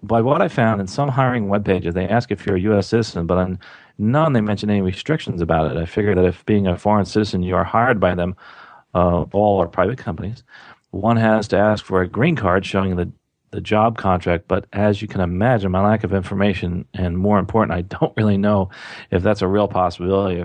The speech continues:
or if it just never happens. I've tried to establish email contact with some of these contract tower companies with no response. I figure they have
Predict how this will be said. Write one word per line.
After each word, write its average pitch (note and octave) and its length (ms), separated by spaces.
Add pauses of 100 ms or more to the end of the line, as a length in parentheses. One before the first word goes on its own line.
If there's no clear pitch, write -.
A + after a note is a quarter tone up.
(100)
or F#2 100
if E2+ 80
it E2+ 120
just F2+ 220
never F2+ 220
happens. F2+ 540 (400)
I've F#2+ 100
tried D3+ 140
to D#3 40
establish C3 440
email B2 200
contact A2+ 460
with F#2 100
some A2 200
of G#2 40
these G2 140
contract G#2+ 480
tower G#2 240
companies G2 400
with F#2+ 160
no G#2 140
response. G2 520
I E2+ 60
figure A2 240
they G2+ 140
have F#2 120